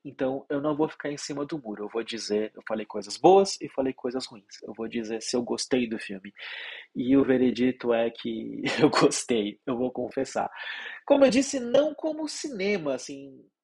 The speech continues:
é difícil considerar Velozes e Furiosos, a franquia como um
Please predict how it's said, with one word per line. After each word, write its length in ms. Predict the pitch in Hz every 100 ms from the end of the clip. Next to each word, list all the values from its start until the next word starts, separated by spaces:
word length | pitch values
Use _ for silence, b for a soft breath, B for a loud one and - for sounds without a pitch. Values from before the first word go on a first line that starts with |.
| -
é 60 | 175
difícil 480 | - - 311 -
considerar 560 | - 240 - 175 165 156
Velozes 380 | 143 135 135 127
e 20 |
Furiosos, 840 | - 127 113 120 123 104 101 -
a 60 | -
franquia 480 | - 120 113 - 110
como 280 | - 110
um 40 | 117